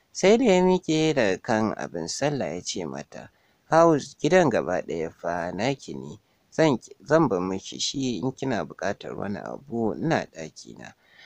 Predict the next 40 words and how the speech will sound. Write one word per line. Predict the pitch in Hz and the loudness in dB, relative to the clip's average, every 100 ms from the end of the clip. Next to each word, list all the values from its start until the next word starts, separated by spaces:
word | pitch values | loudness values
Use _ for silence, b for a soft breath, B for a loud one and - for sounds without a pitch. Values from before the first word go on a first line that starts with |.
| _ | _
A | 147 | 2
hankali | 196 240 285 202 | 2 2 2 2
ta | 185 | 2
gyaɗa | 180 180 160 127 | -2 -2 0 0
mishi | 117 - 98 | 0 -4 -6
kai | 104 | -6
kiss | 90 92 - | -6 -10 -12
ya | 65 | -10
mata | 71 87 - | -10 -10 -12
a | - - | -16 -14
kai | - 117 98 | -8 -6 -6
sannan | 107 - 64 80 101 | -8 -12 -12 -8 -6
ya | 98 | -6
fice | 110 - - | -8 -12 -12
ya | 62 71 | -10 -12
bar | 67 90 - | -10 -10 -10
ta | 95 71 73 - | -12 -10 -12 -8
ɗakin | 131 139 - - | -6 -6 -10 -12
sa | - - 139 151 135 | -8 -4 -2 0 0
ya | 113 92 | -4 -6
shiga | - - - 123 - B B _ | -8 -10 -4 -4 -6 B B _
ya | 147 | 0
faɗa | 147 156 107 95 | 4 2 2 0
kan | - 62 | -4 -10
gado | - 76 76 | -10 -12 -8
ya | 76 | -8
lumshe | 73 143 - - | -6 -6 -6 -10
ido. | 78 - 65 b b b - | -14 -16 -18 b b b -2
Murmushi | 131 147 147 147 139 | 2 2 0 -2 -2
kawai | 156 151 104 80 | 0 0 0 -2
yake | 85 - 101 92 95 | -6 -8 -6 -4 -4
ba | - 69 | -6 -8
tare | - 73 58 113 156 165 165 | -8 -14 -8 -2 2 2 0
da | 67 | -2
ya | 65 69 | -4 -4
san | - 82 87 87 | -4 -2 -2 -4
dalilin | 78 64 82 82 73 - 113 | -6 -8 -6 -6 -6 -6 -4
yin | 110 | -4
shi | - - | -6 -12
ba. | - - | -14 -14